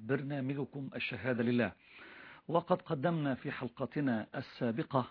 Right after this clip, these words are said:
حلقات متميزة مع فضيلة الإمام الشيخ محمد الراوي، ثم فضيلة الدكتور عبد الحليم عويس، وها نحن معكم وضيف جديد.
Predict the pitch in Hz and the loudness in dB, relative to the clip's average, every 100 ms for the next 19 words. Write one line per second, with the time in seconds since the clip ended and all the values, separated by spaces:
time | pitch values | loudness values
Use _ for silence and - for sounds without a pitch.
0 | - - - 110 - 214 - 127 110 107 | -6 -8 -6 -4 -2 -4 0 0 2 2
1 | 107 120 143 131 - 131 107 101 113 135 | 4 6 6 4 2 0 0 0 0 4
2 | 135 123 - 110 107 123 127 113 - 135 | 4 2 -2 -2 2 2 2 0 -2 -2
3 | 123 117 - 131 117 98 98 - 117 147 | -2 -4 -2 2 2 2 -4 -4 2 4
4 | 156 147 135 - - - - - - - | 6 4 -2 -12 -16 -14 -14 -16 -18 -20
5 | _ 139 - 180 147 131 120 - - 135 | _ -6 4 4 6 4 2 -4 -4 -4
6 | - 131 143 123 120 110 117 - 127 113 | -2 2 4 4 4 -2 -2 2 4 4
7 | - 101 113 - 117 123 113 95 123 160 | 0 -4 -2 0 4 6 6 6 4 4
8 | 156 - - 117 127 131 165 - 156 139 | 2 -2 -2 2 4 6 4 2 2 4
9 | 139 131 123 139 156 151 - 156 147 143 | 4 2 4 4 4 -2 0 2 2 0
10 | 120 117 143 156 - 139 135 151 165 127 | 0 2 4 2 0 0 2 4 4 4